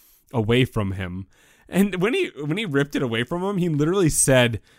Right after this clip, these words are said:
you know, "You, you, you have this ability. You have, you are very special. You're a piece of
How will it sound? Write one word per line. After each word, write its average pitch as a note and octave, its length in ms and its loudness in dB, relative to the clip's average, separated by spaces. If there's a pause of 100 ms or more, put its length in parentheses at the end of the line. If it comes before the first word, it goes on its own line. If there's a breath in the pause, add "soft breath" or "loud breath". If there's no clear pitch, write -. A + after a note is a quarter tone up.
(160)
you B2 80 -4
know, A#2 80 0
"You, A2+ 320 0
you, A2+ 460 -4 (340)
you B2+ 180 0
have D3 440 4
this A#2+ 440 0
ability. A2 560 4
You G#2 260 0
have, C3+ 320 4
you C3+ 220 4
are B2 280 6
very A2 340 2
special. G#2+ 460 0
You're G2+ 200 -4
a G#2 40 -4
piece - 360 -4
of A2+ 140 -2